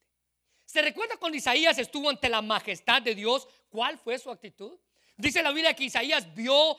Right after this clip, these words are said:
a Dios y a toda su majestad, y sus faldas caían sobre el templo, y el estrado de sus pies era la tierra. ¿Se recuerda cuál fue su actitud? Isaías seis cinco. "Entonces dije, ay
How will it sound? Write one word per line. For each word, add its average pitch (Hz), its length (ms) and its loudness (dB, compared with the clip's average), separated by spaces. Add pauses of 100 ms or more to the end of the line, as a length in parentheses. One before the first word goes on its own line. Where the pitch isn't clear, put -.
(120)
a 214 120 -4
Dios 294 460 0 (140)
y 240 120 -2
a 220 140 -2
toda 339 360 4
su 294 120 -10
majestad, 254 640 -6 (120)
y 269 100 -6
sus 226 260 -12
faldas 311 460 0
caían 269 340 -4
sobre 220 240 -10
el 180 120 -14
templo, 302 560 0 (140)
y 269 120 -4
el 240 120 0
estrado 320 540 -2
de 269 100 -4
sus 233 200 -16
pies 330 480 -8
era 339 260 -2
la 320 180 -4
tierra. 415 540 -2 (640)
¿Se - 100 -20
recuerda 226 400 -6
cuál 233 180 -2
fue 220 140 -8
su 202 80 -8
actitud? 220 420 -12 (280)
Isaías 196 400 -10
seis 214 200 -10
cinco. 233 340 -14 (380)
"Entonces 247 520 -6
dije, 294 520 -4 (440)
ay 320 560 6